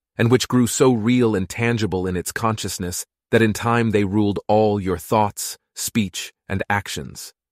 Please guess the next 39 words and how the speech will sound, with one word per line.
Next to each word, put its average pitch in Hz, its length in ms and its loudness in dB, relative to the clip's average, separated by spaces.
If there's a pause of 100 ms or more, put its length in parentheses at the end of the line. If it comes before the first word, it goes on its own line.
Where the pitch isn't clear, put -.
(640)
But - 140 0
these 156 220 0
concepts 135 640 -2
and 98 120 0
beliefs 104 560 0 (180)
should 143 200 2
have 123 180 4
no 120 240 2
influence 110 560 0
over 101 160 2
your 92 180 -2
soul 101 300 0
consciousness, 82 800 -10 (500)
only 120 320 4
as 101 140 2
you 104 100 0
let 92 280 -2
them. - 240 -12 (840)
The 127 80 4
proof 160 300 4
is, 90 340 2 (320)
when 117 140 4
you 127 120 4
get 127 200 2
quiet 117 420 2
and 95 160 -2
still 117 340 2
your 104 140 2
mind 98 420 0
and 92 140 -4
shut 110 240 2
out 104 200 2
all 107 220 2
thoughts 107 440 0
and 95 80 -2
impressions 92 580 -4
coming 98 320 -4
from 90 220 -4
without, 95 480 -2